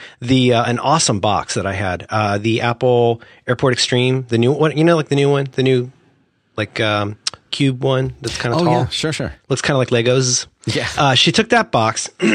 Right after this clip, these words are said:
Speaker 1: cut up. We, we, I helped her cut a hole in the front of it. We, we found a picture of, like, uh, an anime lady leprechaun with a handful of gold coins.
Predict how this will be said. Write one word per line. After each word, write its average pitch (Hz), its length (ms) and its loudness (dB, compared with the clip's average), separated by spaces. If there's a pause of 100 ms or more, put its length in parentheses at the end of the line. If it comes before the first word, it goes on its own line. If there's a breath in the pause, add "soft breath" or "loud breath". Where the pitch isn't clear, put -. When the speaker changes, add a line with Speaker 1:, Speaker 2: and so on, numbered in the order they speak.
(180)
Speaker 1:
cut 175 160 2
up. 175 160 0
We, 131 160 -2
we, 139 120 2
I 123 200 0
helped 131 220 0
her 147 60 -2
cut 147 160 0
a 135 40 -2
hole 143 220 2
in 135 60 0
the 135 60 0
front 131 260 0
of 110 100 -2
it. 104 180 -4 (440 loud breath)
We, 139 280 4
we 139 100 0
found 175 220 2
a 190 40 -2
picture 170 520 2
of, 127 260 0
like, 123 300 0
uh, 110 280 0
an 123 120 -2
anime 135 440 0
lady 123 240 2
leprechaun 143 520 0
with 127 80 0
a - 20 0
handful 123 340 0
of 120 60 -2
gold 123 220 0
coins. 131 460 -2